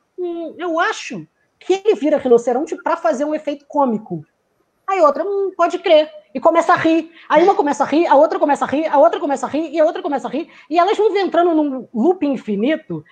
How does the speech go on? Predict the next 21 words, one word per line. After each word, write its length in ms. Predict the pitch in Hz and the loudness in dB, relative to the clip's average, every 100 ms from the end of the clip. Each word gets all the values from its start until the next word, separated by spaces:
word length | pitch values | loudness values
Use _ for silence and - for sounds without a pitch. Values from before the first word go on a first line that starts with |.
| _ | _
que 80 | 294 | -2
o 40 | |
Milan 280 | 339 320 311 | 0 2 0
Kundera 480 | 311 269 233 311 285 | 0 2 4 4 2
fala 600 | - 247 294 214 165 147 _ _ _ _ _ | 0 -2 -2 -4 -6 -12 _ _ _ _ _
da 120 | 180 262 | -6 -4
seguinte 420 | 277 233 359 359 | -4 -4 -4 -4
frase, 460 | - 220 208 170 | -2 -2 -2 -4
deixa 180 | 170 - | -6 -4
eu 60 | 226 | 0
ver 100 | 226 | 2
aqui. 220 | 226 185 | 0 -2
Ele 100 | 208 | -2
fala, 340 | - 202 165 - _ | 0 -2 -4 -12 _
"Começam 500 | - 285 320 381 381 | -2 2 2 0 -4
a 60 | 311 | -2
fazer 360 | 294 214 226 214 | 0 0 -2 -4
sons 340 | - 302 370 | -2 0 2
agudos, 640 | 294 190 190 226 285 302 - _ | 0 0 0 0 -2 -4 -12 _
breves 420 | 180 285 349 359 | 0 2 4 0
sacudidos, 800 | - 285 277 165 208 254 302 - | -4 -6 -4 -6 -6 -4 -6 -8